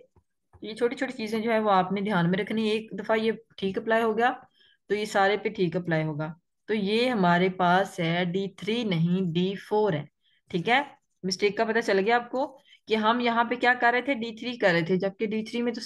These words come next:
just dates हैं, हमने present count करना है। तो present जो है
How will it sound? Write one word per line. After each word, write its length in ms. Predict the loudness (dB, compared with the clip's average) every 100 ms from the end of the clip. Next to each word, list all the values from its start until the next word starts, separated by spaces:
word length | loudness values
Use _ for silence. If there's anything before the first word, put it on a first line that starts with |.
| 0
just 260 | 0 0
dates 380 | 4 6 6 2
हैं, 160 | -2 -4 _ _ _
हमने 240 | 0 2 2
present 440 | 4 2 2 -2
count 240 | 0 0 0
करना 180 | -2 -2
है। 80 |
तो 80 | -2
present 420 | 0 0 2 -2 -4
जो 100 | -4
है 320 | -2 -2 -4